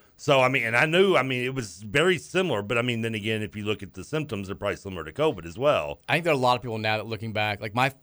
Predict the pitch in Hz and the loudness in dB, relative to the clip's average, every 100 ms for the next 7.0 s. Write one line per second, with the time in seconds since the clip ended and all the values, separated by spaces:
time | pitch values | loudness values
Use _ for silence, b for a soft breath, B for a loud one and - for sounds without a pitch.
0 | _ 123 131 117 107 107 104 _ - 113 | _ -2 0 -2 -2 -4 -4 _ -10 -8
1 | - 127 113 - 104 113 117 127 123 110 | -4 -4 -4 -8 -10 -8 -4 -2 -2 -4
2 | - 107 104 - 110 104 101 - 104 95 | -4 -8 -8 -8 -6 -4 -6 -8 -10 -8
3 | 107 104 98 95 - 113 101 98 104 - | -8 -6 -8 -8 -8 -6 -4 -6 -8 -10
4 | - - 110 - 104 104 104 92 104 101 | -12 -10 -8 -8 -6 -6 -6 -6 -6 -6
5 | 98 b b b - 117 107 104 135 135 | -10 b b b -4 -2 -2 0 2 4
6 | 127 113 107 110 104 90 - - - | 2 2 -4 -6 -8 -14 -16 -18 -18